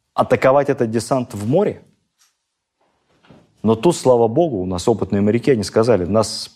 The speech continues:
просто уничтожат. У нас мало парафрегатов. Потеря ветра,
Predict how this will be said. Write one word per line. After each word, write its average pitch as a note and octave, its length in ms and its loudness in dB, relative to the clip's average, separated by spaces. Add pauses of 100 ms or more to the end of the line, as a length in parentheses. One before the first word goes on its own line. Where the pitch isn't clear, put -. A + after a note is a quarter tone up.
просто - 720 -2 (240)
уничтожат. G2 560 -4 (1000)
У G#2+ 80 -4
нас A2+ 260 0
мало G2 480 0 (140)
парафрегатов. F#2+ 800 -2 (1400)
Потеря A#2 420 2
ветра, C#3 480 -2